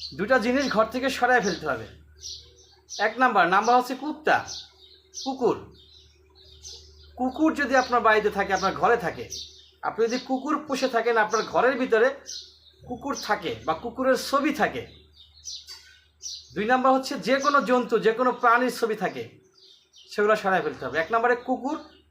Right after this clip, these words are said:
দুই নাম্বারে ছবি। সেটা কুকুরের হোক, শিয়ালের হোক, বাঘের হোক, যে কোনো any kind of animals, যে কোনো অ্যানিমেলের ছবি যদি আপনার ঘরে থাকে, প্রাণীর ছবি থাকে, তাহলে সেটাকে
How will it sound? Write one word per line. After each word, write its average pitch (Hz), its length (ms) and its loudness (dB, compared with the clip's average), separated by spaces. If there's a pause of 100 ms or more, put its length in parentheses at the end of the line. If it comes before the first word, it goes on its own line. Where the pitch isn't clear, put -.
দুই 185 100 0
নাম্বারে 220 280 2 (120)
ছবি। 147 380 -2 (440)
সেটা 208 180 2
কুকুরের 247 400 0
হোক, 262 260 4 (300)
শিয়ালের 233 480 4
হোক, 269 340 2 (220)
বাঘের 208 420 4
হোক, 269 280 2 (360)
যে 294 160 -4
কোনো 202 460 0 (360)
any 254 260 2 (120)
kind 254 200 2
of 254 100 4
animals, 214 800 0
যে 247 120 -4
কোনো 285 260 0
অ্যানিমেলের 262 580 4
ছবি 226 340 -4
যদি 226 180 0
আপনার 214 240 4
ঘরে 196 140 2
থাকে, 170 460 -4 (260)
প্রাণীর 233 260 4
ছবি 233 220 -2
থাকে, 170 440 -2 (180)
তাহলে 202 160 0
সেটাকে 233 440 0